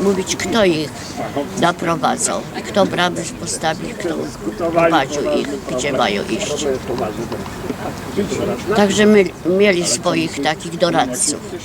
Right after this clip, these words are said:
y, w każdym mieście. No i przyszli do naszego, y, mieszkania od razu. Byliśmy we dwie z mamą i z psem, i z kotem. No i właśnie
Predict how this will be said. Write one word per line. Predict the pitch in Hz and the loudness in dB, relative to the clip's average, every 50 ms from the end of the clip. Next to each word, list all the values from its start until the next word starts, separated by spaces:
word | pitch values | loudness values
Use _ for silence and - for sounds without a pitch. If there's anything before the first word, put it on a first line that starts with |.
| 277 285 269 - 127 110 - - | -6 -4 -4 -4 -4 -4 -4 -4
y, | 143 139 135 147 135 120 120 - 120 - - 98 - - - - - - - - | -2 0 0 0 0 0 0 0 -2 -2 -4 -4 -6 -8 -8 -6 -8 -8 -8 -2
w | - | 2
każdym | 196 185 175 175 180 165 165 | 2 2 2 2 0 -2 0
mieście. | 160 135 180 - - - - - - - - - - - - - - - - - - 330 - - - - - 240 233 - - 175 | 0 0 0 0 -4 -6 -6 -6 -8 -8 -8 -8 -8 -8 -8 -8 -10 -8 -2 2 2 2 2 0 -6 -10 -8 -8 -8 -4 -2 0
No | 233 | 0
i | 277 202 | 0 0
przyszli | - - - 302 - - 285 233 | 0 0 0 2 0 0 -2 0
do | - 254 | 2 4
naszego, | 240 233 220 208 - 220 196 190 202 196 | 4 4 2 2 2 2 4 4 4 4
y, | 180 - - - - - - - 87 127 151 160 | 4 2 -2 -6 -10 -10 -8 -6 -4 -2 0 2
mieszkania | 165 175 165 165 - - 160 - 85 87 104 104 - | 2 4 4 2 0 0 0 0 0 0 0 0 -2
od | - - | -4 -4
razu. | - 82 65 64 - - - - 71 - - - - - - 80 - - - - - - - - - - - | -4 -4 -4 -4 -4 -4 -6 -6 -8 -8 -8 -8 -8 -8 -8 -8 -10 -10 -10 -10 -10 -10 -10 -10 -10 -6 -2
Byliśmy | 185 214 220 202 - 196 190 196 185 | 2 2 4 4 4 6 6 6 6
we | 175 185 | 6 4
dwie | 170 - - 165 165 | 2 2 0 0 0
z | - - | 0 0
mamą | - - - - - - - - - - - - - - - 226 233 247 240 226 208 233 226 220 220 214 208 208 202 185 190 190 - - - - - - - - - - - | 0 0 -2 0 -2 -2 -2 -2 -4 -4 -4 -4 -4 -6 -6 -6 -6 -6 -6 -8 -6 -6 -6 -6 -6 -6 -8 -8 -8 -8 -8 -8 -8 -8 -6 -6 -6 -6 -6 -8 -8 -6 0
i | - 185 | 0 2
z | - - | 2 2
psem, | - - - - - - - - 123 - - - - - - - - - - | 0 0 -2 0 0 -2 -4 -6 -6 -8 -10 -12 -12 -12 -10 -10 -10 -6 -4
i | 170 | -2
z | 175 - - | -2 -2 0
kotem. | - 165 - - - - - 180 202 175 - - - - - - - - - - - - - - - - - - - - - | -2 -4 -4 -2 -6 0 4 4 4 4 4 -2 -6 -10 -12 -14 -14 -14 -14 -12 -12 -12 -12 -12 -12 -12 -12 -12 -10 -6 -2
No | 170 202 214 | 0 2 2
i | 240 254 233 | 2 2 2
właśnie | 226 226 208 196 - 196 202 208 | 2 2 2 2 2 2 4 4